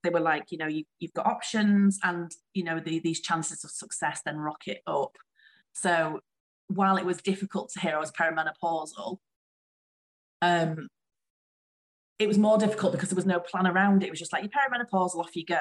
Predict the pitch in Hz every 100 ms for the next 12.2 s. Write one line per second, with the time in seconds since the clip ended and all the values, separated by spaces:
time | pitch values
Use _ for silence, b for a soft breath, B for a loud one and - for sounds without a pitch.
0 | 113 160 156 151 - 302 160 214 151 -
1 | 170 165 165 175 175 175 165 175 165 165
2 | - 156 151 - - - _ - - 170
3 | 160 165 165 - 175 160 - 160 - -
4 | - 170 - 156 151 151 - - - 151
5 | 131 - 175 b b b _ _ _ _
6 | - 190 180 175 - _ 202 - 196 180
7 | 165 180 180 175 143 117 165 _ _ _
8 | 202 - 170 165 - B B B _ _
9 | _ - 180 214 214 208 - 190 - 175
10 | 165 160 151 180 170 165 175 175 175 185
11 | - 214 202 226 254 247 220 247 240 277
12 | - -